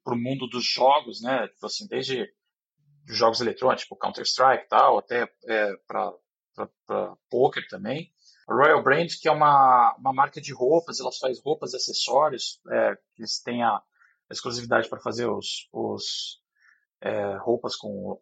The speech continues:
o, a marca B S O P. Real Poker é a, a maior empresa hoje da América Latina que fabrica acessórios, tudo pra você poder jogar poker, mesas, fichas, é, todos os acessórios pra você poder fazer um jogo de poker, mesmo que você queira fazer na sua casa.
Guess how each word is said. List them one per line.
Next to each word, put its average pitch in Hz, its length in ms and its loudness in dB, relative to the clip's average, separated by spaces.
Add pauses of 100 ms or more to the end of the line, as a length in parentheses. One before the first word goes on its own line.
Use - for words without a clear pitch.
o, 107 220 -10
a 98 80 -4
marca 104 320 0
B 104 80 -10
S 104 160 -6
O - 40 -12
P. 160 300 -2 (560)
Real 160 280 4
Poker 185 320 4
é 190 80 6
a, 180 240 4
a 143 120 -4
maior 143 220 2
empresa 139 680 -2
hoje 123 280 -8
da 123 80 0
América 131 280 -4
Latina 131 380 -4
que - 100 -20
fabrica 120 520 -4
acessórios, 127 720 0
tudo 175 140 -16
pra - 120 -10
você 131 220 -6
poder 123 220 -10
jogar 117 200 0
poker, - 460 -8
mesas, 123 520 -4
fichas, - 960 -6
é, 110 220 -2 (300)
todos 170 220 -6
os - 40 -8
acessórios - 460 -2
pra 127 80 -12
você - 180 -10
poder 110 260 -10
fazer 107 400 -8 (320)
um 113 140 -16
jogo 110 300 -4
de 113 80 -8
poker, 117 400 -4
mesmo 107 160 -6
que - 80 -4
você 110 100 -6
queira 113 180 -2
fazer 110 180 -4
na 110 80 -8
sua - 160 -4
casa. 165 280 2